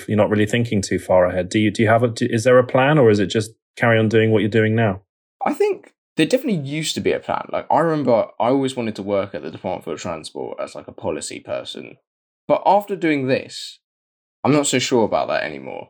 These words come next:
Speaker 2: Like, I think maybe, yes, quite far in the future, but I'm very happy doing this. And also, I've been a little, after seeing, like, so many people doing management stuff,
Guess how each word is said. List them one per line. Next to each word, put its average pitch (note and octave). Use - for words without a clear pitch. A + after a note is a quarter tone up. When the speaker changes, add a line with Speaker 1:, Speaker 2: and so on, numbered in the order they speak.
Speaker 2:
Like, B2
I E3+
think F3+
maybe, D3+
yes, C3
quite -
far B2
in G#2
the F#2
future, -
but -
I'm C3
very D3
happy C3
doing F#2
this. E2+
And D3
also, D3
I've C3+
been C#3
a C3+
little, C#3+
after C#3+
seeing, C3+
like, G2
so -
many G#2
people G2
doing F2
management F2
stuff, -